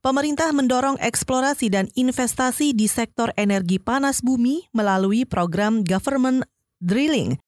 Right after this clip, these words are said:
Program ini bertujuan mengurangi resiko perusahaan dalam tiap kegiatan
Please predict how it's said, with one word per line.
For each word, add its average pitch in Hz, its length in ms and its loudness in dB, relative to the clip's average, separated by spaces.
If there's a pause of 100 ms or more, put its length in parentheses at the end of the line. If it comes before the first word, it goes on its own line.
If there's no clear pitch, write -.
(100)
Program 208 400 -2
ini 254 160 0
bertujuan 262 640 -2
mengurangi 226 720 0
resiko 269 640 -2
perusahaan 233 640 0
dalam 196 480 0
tiap 220 320 -2
kegiatan 180 560 -2